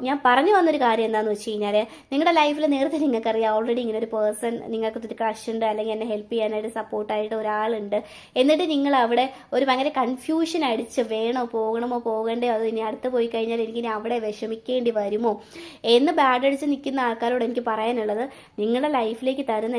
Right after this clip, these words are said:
എന്തൊരു കാര്യമാണെങ്കിൽ പോലും നിങ്ങൾ അതിനെ അക്സെപ്റ്റ് ചെയ്യാൻ നോക്കുക എന്നുള്ളതാണ്. എന്ന് വെച്ച് ചാടി ഇറങ്ങി ആറ് ലൈഫിലേക്ക് വന്നാലും അങ്ങനെ പോകണം എന്നല്ല ഞാൻ പറയുന്നത്. നിങ്ങൾക്ക് something ഒരു ഇൻട്യൂഷൻ കാണുമല്ലോ, കാരണം നിങ്ങൾ already കുറേ ആൾക്കാർ ഒരു ലെസൺ കിട്ടിയിരിക്കുന്ന ആൾക്കാരാണ്. അതുകൊണ്ട്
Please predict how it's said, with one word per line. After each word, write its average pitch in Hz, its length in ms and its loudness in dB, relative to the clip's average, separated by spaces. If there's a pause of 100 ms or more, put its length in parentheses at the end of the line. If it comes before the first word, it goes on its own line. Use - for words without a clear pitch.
എന്തൊരു 233 320 0
കാര്യമാണെങ്കിൽ 226 640 -2
പോലും 220 220 -2
നിങ്ങൾ 220 180 -4
അതിനെ 240 220 -6
അക്സെപ്റ്റ് 240 380 -8 (100)
ചെയ്യാൻ 233 360 -2
നോക്കുക 214 340 -2
എന്നുള്ളതാണ്. 202 420 -6 (420)
എന്ന് 247 200 0
വെച്ച് 311 160 -2 (140)
ചാടി 240 380 2 (120)
ഇറങ്ങി 302 260 4 (460)
ആറ് 277 240 4
ലൈഫിലേക്ക് 294 440 2
വന്നാലും 269 340 2
അങ്ങനെ 247 260 -2
പോകണം 254 420 4
എന്നല്ല 247 480 -2
ഞാൻ 220 180 0
പറയുന്നത്. 214 380 -2 (320)
നിങ്ങൾക്ക് 311 400 0
something 339 320 0
ഒരു 330 120 0
ഇൻട്യൂഷൻ 285 440 -2
കാണുമല്ലോ, 220 400 -2 (360)
കാരണം 294 240 0
നിങ്ങൾ 320 140 0 (120)
already 277 340 -2
കുറേ 285 220 0
ആൾക്കാർ 269 280 -2
ഒരു 277 120 -2
ലെസൺ 247 280 -4
കിട്ടിയിരിക്കുന്ന 269 560 -2
ആൾക്കാരാണ്. 214 380 -2
അതുകൊണ്ട് 294 240 -2